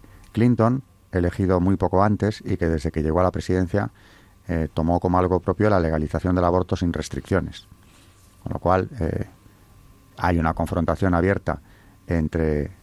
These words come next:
esos poderes supremos del mundo y la Iglesia, que tiene que salir al paso, como no hacerlo, de todas estas, eh, medidas que se quieren imponer, porque lo que se llevó a, a la Conferencia del Cairo,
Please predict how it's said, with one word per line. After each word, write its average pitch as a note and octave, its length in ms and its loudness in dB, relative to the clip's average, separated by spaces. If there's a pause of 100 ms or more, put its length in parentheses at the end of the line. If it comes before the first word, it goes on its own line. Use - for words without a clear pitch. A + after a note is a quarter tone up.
(100)
esos F2+ 260 -2
poderes E2 560 -2 (100)
supremos E2+ 480 -2
del F#2+ 100 2
mundo A2+ 320 2 (540)
y F#2 80 -4
la E2 120 0
Iglesia, E2+ 360 0
que E2+ 220 -2 (500)
tiene A2+ 220 2
que E2+ 80 0
salir D#2+ 240 -2
al D#2 80 0
paso, F#2+ 260 -2
como D#2+ 220 -2
no E2 80 0
hacerlo, F#2 420 -2 (600)
de E2+ 220 0
todas F2+ 280 0
estas, E2+ 420 -4
eh, D2+ 220 -2 (200)
medidas F2+ 340 0
que F#2+ 100 -2
se E2 100 -2
quieren D2 220 -2
imponer, F#2+ 380 0 (380)
porque F2+ 260 0
lo E2 100 0
que E2+ 80 -4
se E2+ 140 -2
llevó F2 400 0
a, D#2 340 -2
a - 160 -8
la E2+ 120 -2
Conferencia E2+ 420 -2
del F2 120 0
Cairo, F#2 360 2